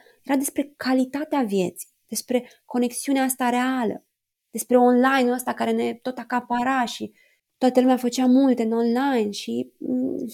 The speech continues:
eu sunt super ok cu online, dar se simte. Se simte nu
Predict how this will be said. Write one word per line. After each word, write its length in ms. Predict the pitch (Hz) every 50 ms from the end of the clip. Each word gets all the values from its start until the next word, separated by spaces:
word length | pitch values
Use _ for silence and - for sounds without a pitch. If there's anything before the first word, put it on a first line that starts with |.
| - - - - - - - - _ _ _ _ _ _ _ _ _ _ _
eu 240 | - 269 294 311
sunt 180 | 294 - 320 302
super 200 | - 294 339 311
ok 180 | 302 294 269 262
cu 100 | - 254
online, 320 | 240 233 226 226 262 294
dar 300 | 277 311 - - - _ _
se 220 | - - - - 285
simte. 840 | 285 - - - - - 269 254 226 196 190 180 175 _ 190 - _ _ _ 214 _ _ 185 196 _ _ _ _ _
Se 160 | _ - -
simte 280 | 262 - 302 294 277 311
nu 360 | 277 285 302 320 320 - -